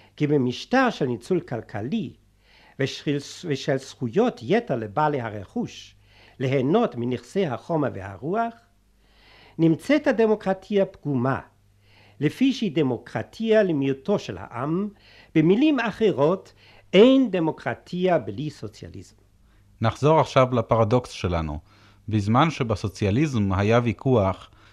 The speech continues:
Speaker 2: אם הדמוקרטיה טובה להגשמת הסוציאליזם, קם הוגה דעות בריטי, הרברט ספנסר, ומוכיח שמדינת הסעד המודרנית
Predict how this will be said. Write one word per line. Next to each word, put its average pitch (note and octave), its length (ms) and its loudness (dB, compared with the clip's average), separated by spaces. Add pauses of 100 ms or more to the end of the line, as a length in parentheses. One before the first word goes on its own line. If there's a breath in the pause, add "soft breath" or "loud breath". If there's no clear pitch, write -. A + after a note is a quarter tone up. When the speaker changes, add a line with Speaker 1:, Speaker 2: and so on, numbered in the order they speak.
(140 soft breath)
Speaker 2:
אם A2 100 2
הדמוקרטיה G#2+ 640 2
טובה A2 400 4
להגשמת G#2+ 500 -2
הסוציאליזם, G2+ 680 -4 (840 soft breath)
קם D#3+ 400 6
הוגה A#2+ 280 4
דעות B2+ 680 -2 (240)
בריטי, A#2+ 580 0
הרברט A#2+ 380 2
ספנסר, A#2 640 -2 (380 soft breath)
ומוכיח A2 800 2 (260 soft breath)
שמדינת G#2 640 2
הסעד C#3 460 2
המודרנית G2 800 0